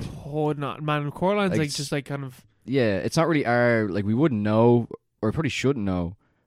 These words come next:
Speaker 2: but, like, I don't know, I feel like we would be aware of
Speaker 1: Yeah.
Speaker 2: something that would be comparable.
Speaker 1: I feel like there's, like, uh,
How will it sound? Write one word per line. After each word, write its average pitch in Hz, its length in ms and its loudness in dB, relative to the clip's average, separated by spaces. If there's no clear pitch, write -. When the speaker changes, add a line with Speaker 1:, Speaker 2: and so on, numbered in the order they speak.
Speaker 2:
but, 104 160 0
like, 98 260 -6
I 131 80 -6
don't 131 80 -2
know, 123 80 -2
I 107 60 -2
feel 160 180 -6
like 135 100 -4
we 107 120 -2
would 107 400 0
be 104 100 -2
aware 95 540 2
of - 160 -6
Speaker 1:
Yeah. 214 100 0
Speaker 2:
something 196 400 -2
that - 160 -4
would 95 120 -4
be 87 100 -8
comparable. 90 520 -6
Speaker 1:
I 233 160 -2
feel 277 340 -6
like 247 300 -6
there's, 202 240 -4
like, 180 260 -2
uh, 156 300 -2